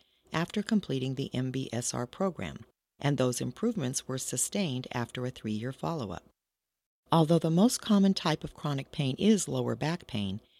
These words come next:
it is closely followed by migraines and headache pain, neck and facial pain. Then there are the fifty-eight point five million people who have arthritis, four million people who suffer with fibromyalgia,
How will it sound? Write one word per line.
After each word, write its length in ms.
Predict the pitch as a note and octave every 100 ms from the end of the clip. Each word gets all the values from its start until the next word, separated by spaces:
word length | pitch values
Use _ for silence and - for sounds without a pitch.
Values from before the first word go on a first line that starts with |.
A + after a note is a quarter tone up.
| _ -
it 120 | C#3
is 160 | B2
closely 500 | - - A#2 B2 -
followed 440 | D#3 G#3 G#3+ C3 A2
by 180 | A2 G#2+
migraines 640 | G#2+ G#2+ C3 D#3 E3 -
and 120 | A2+
headache 340 | B2+ F#3 D3+ -
pain, 400 | A2+ G#2 G2+ B2+ _ -
neck 380 | A2+ A2 - - -
and 200 | C3+ C3+
facial 340 | D#3+ G3 -
pain. 320 | A2+ G#2 E2+ - _ _ _ _ _ _ _ _ _ _ -
Then 340 | D#3 G3+ A3
there 180 | F3+ D3
are 140 | C3+ B2
the 260 | B2 A#2 -
fifty-eight 600 | B3 - B3 - F3 -
point 280 | - - -
five 300 | C#3+ B2+ B2+
million 420 | C3+ F3 F3+ F#3
people 500 | - E3+ - G#2+ G#2 - - -
who 100 | D#3+
have 240 | C#3 C#3
arthritis, 800 | - A#2 - B2+ D#3 C3 - - - _ _ _ -
four 220 | F#3+ G#3+
million 360 | F#3 E3 D3
people 340 | C#3 C#3+ - C3+
who 140 | -
suffer 360 | - - C3+ C3+
with 220 | B2+ -
fibromyalgia, 1000 | A2+ A2+ A#2+ B2 B2+ D3 F#3 F3 F#2 -